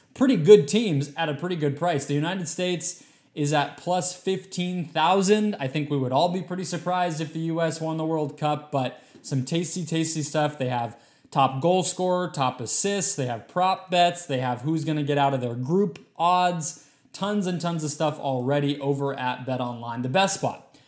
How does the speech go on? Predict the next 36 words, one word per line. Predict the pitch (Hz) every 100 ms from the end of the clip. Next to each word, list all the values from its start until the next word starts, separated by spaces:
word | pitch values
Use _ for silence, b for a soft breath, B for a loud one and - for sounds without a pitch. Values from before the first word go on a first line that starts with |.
| b
for | -
sports | - 147 139
scores, | - 190 196
podcasts, | - 185 175 175 175 143
news, | 151 180 170
and | 170
analysis | 165 151 156 151 160 151 -
all | 143 151 156 160 156 B B
year | 127 147 151 147
long. | 147 143 143 127
So | 139
head | 147
to |
the | 165
website | 160 143 165 151
today | 156 165
or | 156
use | 147 165
their | 165 170
mobile | 165 160 151
app | 156 156
to | 143
learn | 135 202 220
more | 190 190 208
about | 147 123
the | 123
latest | 123 156 170
betting | 165 170 175
trends | - 151 151 156
and | 139 143 143 -
action. | 160 180 180 - 190 185 139
BetOnline, | 147 180 180 156 151 151 139
where | 139 156 196
the | 202
game | 147 139 139
starts. | 139 - 107 104 - - -